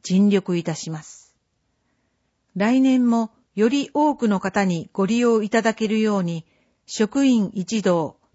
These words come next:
努力してまいります。引き続きよろしくお願いいたします。最後に、皆様のご健康とご多幸を心より願っております。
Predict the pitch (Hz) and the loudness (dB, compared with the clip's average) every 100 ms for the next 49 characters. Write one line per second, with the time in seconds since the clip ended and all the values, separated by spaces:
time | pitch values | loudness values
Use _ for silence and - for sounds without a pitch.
0 | 185 240 285 247 202 - 175 165 165 165 | -2 0 0 -2 -8 -4 -2 -2 -4 -6
1 | 151 156 - _ _ _ _ _ _ _ | -8 -10 -20 _ _ _ _ _ _ _
2 | _ _ _ _ 190 269 254 240 240 - | _ _ _ _ -6 -6 -4 -6 -8 -6
3 | 214 - - 196 240 262 - 254 247 240 | -6 -6 -6 0 2 0 -4 -2 2 2
4 | 226 214 208 185 202 180 185 170 - - | 2 0 -2 -6 -6 -6 -6 -8 -10 -20
5 | - _ _ _ _ _ _ _ _ _ | -20 _ _ _ _ _ _ _ _ _
6 | _ _ _ _ - 262 254 214 196 175 | _ _ _ _ -4 0 0 0 0 -2
7 | 165 _ _ - 196 240 285 269 233 208 | -4 _ _ -6 0 0 2 2 2 2
8 | 175 180 247 247 233 226 220 214 196 208 | 0 -2 0 0 0 -2 -2 -2 -4 -4
9 | 208 208 208 190 185 - _ _ - 214 | -6 -4 -2 -2 -4 -8 _ _ -6 -2
10 | 294 294 254 202 175 175 190 196 - 170 | 0 2 2 2 0 0 -2 -4 -4 -4
11 | 165 160 165 - _ _ | -2 -6 -8 -14 _ _